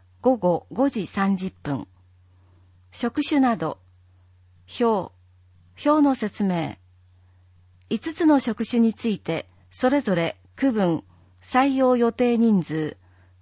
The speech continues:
受験資格の順に読みます。職種、一、一般事務職。区分、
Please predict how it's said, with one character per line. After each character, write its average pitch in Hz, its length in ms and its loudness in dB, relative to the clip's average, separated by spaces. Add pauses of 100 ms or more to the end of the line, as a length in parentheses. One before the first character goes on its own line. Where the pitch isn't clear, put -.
受 226 160 -2
験 311 220 2
資 - 120 -6
格 277 260 -4
の 175 140 0
順 185 240 0
に 175 140 0
読 160 180 -6
み 165 100 0
ま 151 140 -4
す。 - 220 -20 (1800)
職 233 320 -4
種、 - 340 -4 (560)
一、 190 500 -6 (480)
一 220 200 -4
般 302 260 6
事 277 100 2
務 269 120 6
職。 151 440 -8 (760)
区 262 160 0
分、 175 280 -2